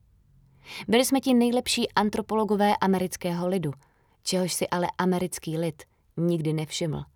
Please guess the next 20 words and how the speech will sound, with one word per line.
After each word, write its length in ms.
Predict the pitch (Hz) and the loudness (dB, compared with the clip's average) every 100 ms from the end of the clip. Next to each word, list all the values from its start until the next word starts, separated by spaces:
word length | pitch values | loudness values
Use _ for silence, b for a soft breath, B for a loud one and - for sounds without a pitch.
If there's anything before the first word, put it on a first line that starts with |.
| _ B B B | _ B B B
protože 300 | 190 185 180 | -2 0 0
jsme 200 | 180 180 | 2 2
poznámky 600 | - 180 196 190 196 190 | 2 4 6 6 2 0
z 40 | |
našeho 340 | 170 156 165 160 | 0 0 -2 -2
terénního 560 | 165 165 165 165 156 | -2 -2 0 -2 -2
výzkumu 480 | 147 143 - 151 160 | -6 -8 -8 -4 -2
zapisovali 560 | 165 156 151 165 156 156 | -2 -2 -4 -2 -2 -2
vlastním 500 | 147 160 - 170 170 | -2 -4 -4 -2 -2
jazykem 440 | 156 151 151 156 | -2 -4 -4 -4
do 100 | 151 | -2
dopisů 560 | 151 165 135 - - 143 - B B B B - | -2 -2 -6 -10 -10 -12 -14 B B B B 0
a 100 | 160 | 2
na 120 | 175 | 2
pohlednice 640 | 170 190 170 156 151 - | 2 2 2 0 -4 -4
odesílané 680 | 156 151 160 - 151 143 143 | -2 -2 -2 -2 -2 0 0
do 120 | 139 156 | 0 0
zemí 300 | 165 160 160 | 2 2 0
našeho 360 | 143 - 151 | -2 -4 -6
původu – 480 | 147 160 156 156 139 | -6 -6 -2 -2 -2